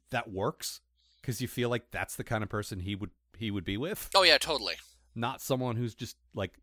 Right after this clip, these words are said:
Speaker 1: got hearts in her eyes and, and doing, you know, like,
Speaker 2: Oh.
Speaker 1: everything he says, but, but someone <laughs> who's gonna stand up and kinda give him a hard time sometimes.
Speaker 2: Yeah.
Speaker 1: That feels more like his kind of woman. Like, I feel like Jennifer was supposed to be like that, too.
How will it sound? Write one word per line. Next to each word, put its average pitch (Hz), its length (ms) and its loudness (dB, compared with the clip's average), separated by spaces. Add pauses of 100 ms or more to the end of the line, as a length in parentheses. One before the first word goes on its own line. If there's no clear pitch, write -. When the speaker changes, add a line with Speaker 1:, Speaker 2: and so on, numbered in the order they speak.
(140)
Speaker 1:
got 101 180 -2
hearts 104 300 0
in 127 60 2
her 117 140 0
eyes 110 280 4
and, 87 220 -4
and 87 180 -6
doing, 101 460 -2
you 98 80 -2
know, 92 260 -2
like, 90 220 -4
Speaker 2:
Oh. 104 180 6
Speaker 1:
everything 110 260 2
he 107 80 0
says, 107 360 -2
but, 101 140 -6 (460)
but 127 120 -2
someone 107 280 0
<laughs> - 80 6
who's 143 140 2
gonna 107 180 -2
stand 117 380 -2
up 120 140 0
and 104 80 -4
kinda 104 200 -6
give 104 140 -2
him 104 100 -4
a 90 40 -4
hard 104 200 0
time 101 300 -4
sometimes. 156 500 -6
Speaker 2:
Yeah. 131 140 4 (460)
Speaker 1:
That 127 120 -6
feels 156 320 2
more 151 160 2
like 131 160 2
his 135 140 -2
kind 120 200 0
of 104 60 0
woman. 101 220 -2
Like, 82 120 -4
I 104 80 -4
feel 139 160 -4
like 120 140 -2
Jennifer 95 340 -4
was 85 100 -6
supposed - 220 -10
to - 80 -16
be 85 80 -6
like 80 160 -8
that, 76 160 -10
too. 101 160 -6